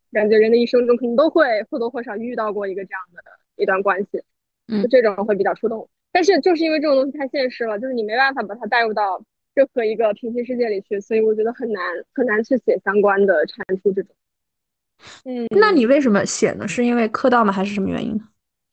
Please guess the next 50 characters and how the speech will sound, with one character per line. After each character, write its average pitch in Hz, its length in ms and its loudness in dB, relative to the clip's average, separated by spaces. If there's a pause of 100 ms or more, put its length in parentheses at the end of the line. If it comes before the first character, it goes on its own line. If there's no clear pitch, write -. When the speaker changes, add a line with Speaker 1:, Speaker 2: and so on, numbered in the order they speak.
(360)
Speaker 1:
对， 330 220 2
第 381 160 4
一 370 40 -2
年 339 160 -2
是 330 120 -6
真 302 160 -6
的， 254 200 -4 (640)
就 302 100 -12
是 294 160 -14 (920)
磕 294 120 4
到 233 220 2
了， 196 160 -6
确 294 160 -6
实 254 140 -4
是 233 80 -4
磕 233 160 -10
到 202 100 -6
了。 185 100 -14 (460)
Speaker 2:
嗯。 220 160 -4
Speaker 1:
嗯， 240 560 4 (560)
怎 269 100 6
么 285 100 4
讲 285 220 6
呢？ 240 140 6
就 320 120 4
是 311 120 4
我 277 200 6
感 269 300 2
觉， 254 60 -2 (2250)
像 370 160 4
我 277 100 6
刚 302 140 -6
刚 294 180 -8
说， 294 200 -6
我 247 120 -6
说 254 160 -10
我 233 100 -10
磕 262 180 -8
纯 240 360 -10
甜 214 180 -8
的 214 120 -6
东 214 200 -4
西， 214 140 -8
它 214 140 -2
可 220 140 -2
能 185 280 -4
不 202 140 2
会 233 120 4
让 226 180 2
我 190 220 -6